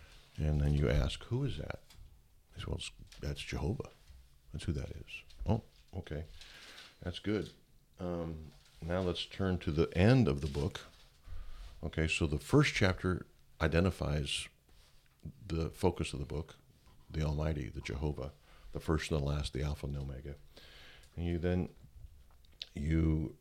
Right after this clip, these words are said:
s-, read the last chapter, chapter twenty-two, verse thirteen.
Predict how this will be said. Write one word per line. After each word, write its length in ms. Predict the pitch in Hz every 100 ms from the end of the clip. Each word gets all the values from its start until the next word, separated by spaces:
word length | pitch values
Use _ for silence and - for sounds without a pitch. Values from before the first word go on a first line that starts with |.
| -
s-, 200 | - -
read 460 | 71 80 80 73 - - - - 73
the 120 | 80
last 320 | 78 110 143 -
chapter, 380 | 78 65 - -
chapter 220 | - 87 -
twenty-two, 600 | 92 80 - 147 101 - - _ -
verse 180 | 85 -
thirteen. 500 | 90 - 127 90